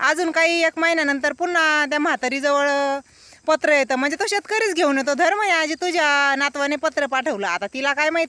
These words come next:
काय आहे. शेतकरी तो घरी निघून जातो आणि ती पत्र एका माणसाला बोलावते आणि म्हणे, "वाच पत्र काय आहे." तर त्याच्यामध्ये नातवाचा असा मेसेज होता की, "आजी, तू पाठवलेले पाचशे रुपये भेटले, पण आम्हाला अजून पाचशे रुपये पाहिजे होते."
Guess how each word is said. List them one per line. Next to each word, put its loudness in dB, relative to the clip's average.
काय 0
आहे. 0
शेतकरी 0
तो 0
घरी 0
निघून -2
जातो -2
आणि -2
ती -2
पत्र 0
एका 0
माणसाला 2
बोलावते 2
आणि 2
म्हणे, 0
"वाच 0
पत्र -4
काय 2
आहे." -2
तर 0
त्याच्यामध्ये 2
नातवाचा 2
असा -2
मेसेज 0
होता 0
की, -8
"आजी, 0
तू 0
पाठवलेले 2
पाचशे 0
रुपये 0
भेटले, -2
पण -4
आम्हाला 2
अजून -2
पाचशे -2
रुपये -6
पाहिजे -2
होते." -12